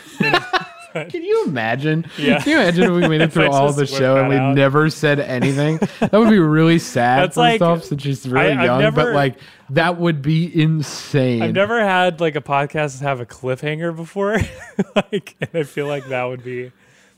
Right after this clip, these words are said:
Speaker 1: it'd be like, "Okay,
Speaker 2: God.
Speaker 1: guys, and we'll see you later." Um,
Speaker 2: Right.
Speaker 1: but Rodriguez, uh, passed away, um, this week, and it's, it's pretty, it's pretty sad. I mean, uh,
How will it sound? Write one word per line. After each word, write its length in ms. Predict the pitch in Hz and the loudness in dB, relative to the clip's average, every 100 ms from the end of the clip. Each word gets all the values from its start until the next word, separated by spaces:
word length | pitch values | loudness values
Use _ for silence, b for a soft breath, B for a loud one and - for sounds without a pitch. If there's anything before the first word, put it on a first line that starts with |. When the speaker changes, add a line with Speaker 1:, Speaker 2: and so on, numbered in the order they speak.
| _ | _
Speaker 1:
it'd 100 | 160 | 0
be 80 | 196 | 2
like, 160 | 190 | 2
"Okay, 260 | 269 320 302 | 2 2 2
Speaker 2:
God. 40 | 226 | 4
Speaker 1:
guys, 320 | 247 240 214 | 4 2 2
and 300 | 208 214 196 | 0 0 0
we'll 100 | 170 | -4
see 160 | - | -2
you 100 | 160 | -4
later." 280 | 143 120 117 b b b - | -4 -6 -10 b b b -6
Um, 440 | 139 135 120 127 _ - | -2 -2 -4 -10 _ -4
Speaker 2:
Right. 180 | 113 101 | -2 2
Speaker 1:
but 300 | 147 143 - | 0 0 -4
Rodriguez, 680 | 160 156 196 208 196 156 147 | -4 0 0 2 0 0 -2
uh, 340 | 151 139 135 - _ _ - | 0 0 -2 -10 _ _ -8
passed 300 | 147 139 - | -6 -6 -6
away, 360 | 151 170 110 _ b b b b b _ | -6 -6 -10 _ b b b b b _
um, 460 | 120 113 110 107 127 _ _ | -10 -10 -10 -14 -18 _ _
this 320 | 127 113 - | -16 -16 -14
week, 280 | 107 98 - | -14 -14 -14
and 300 | 107 98 107 _ | -14 -14 -20 _
it's, 340 | 113 - - - - | -18 -18 -20 -20 -20
it's 200 | 113 - | -20 -14
pretty, 520 | - 113 107 107 101 _ b b b b b b b b b - | -12 -10 -10 -12 -16 _ b b b b b b b b b -20
it's 180 | - - | -16 -18
pretty 340 | - 147 160 | -14 -12 -10
sad. 480 | 123 - 147 139 110 | -8 -6 -4 -2 -2
I 80 | 120 | -4
mean, 260 | 127 123 | -6 -8
uh, 360 | - 143 127 | -6 -2 -2